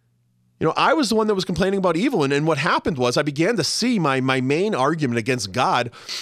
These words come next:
only makes sense if evil is objective. And how did I explain objective morality? <laughs> Guys, I simply couldn't make sense of a, of a transcendent objective moral law without a transcendent moral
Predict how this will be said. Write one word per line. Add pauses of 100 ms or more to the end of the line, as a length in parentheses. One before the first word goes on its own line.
(120)
only
makes
sense
if
evil
is
objective.
And
how
did
I
explain
objective
morality? (680)
<laughs>
Guys, (600)
I
simply
couldn't
make
sense
of
a,
of
a
transcendent
objective
moral
law
without
a
transcendent (640)
moral